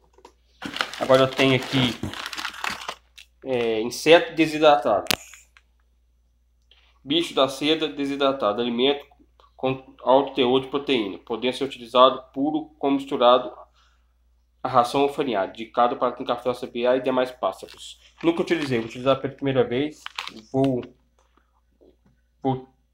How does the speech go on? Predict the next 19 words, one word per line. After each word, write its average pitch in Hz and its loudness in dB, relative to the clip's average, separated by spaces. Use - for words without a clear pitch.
triturar 135 6
eles 147 -4
e - -20
fazer 131 -4
uma 135 0
farinhada 131 0
junto 131 -6
com - -20
a - -20
C 131 -14
C 120 -8
vinte 117 -14
trinta 156 -4
para 127 2
fermentar 131 -2
os 123 -8
filhotes. - -8
Tem 117 -6
um, 165 -6